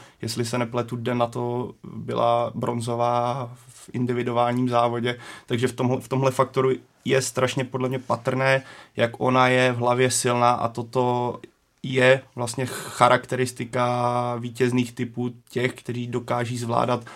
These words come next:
obrovsky těžké závody a tohle, pokud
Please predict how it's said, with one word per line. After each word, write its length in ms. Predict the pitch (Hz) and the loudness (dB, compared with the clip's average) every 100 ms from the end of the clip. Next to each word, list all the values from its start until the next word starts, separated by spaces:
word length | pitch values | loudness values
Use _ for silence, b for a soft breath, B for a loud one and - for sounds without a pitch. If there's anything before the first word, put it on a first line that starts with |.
| B B B B _ | B B B B _
obrovsky 420 | - 120 139 123 127 | -6 0 0 0 -4
těžké 380 | 127 120 127 | -4 -4 -4
závody 400 | 120 123 127 123 | 0 2 2 0
a 60 | - | -2
tohle, 460 | - 123 127 131 123 B B B _ | -4 0 4 4 2 B B B _
pokud 340 | 131 127 131 | 2 4 -2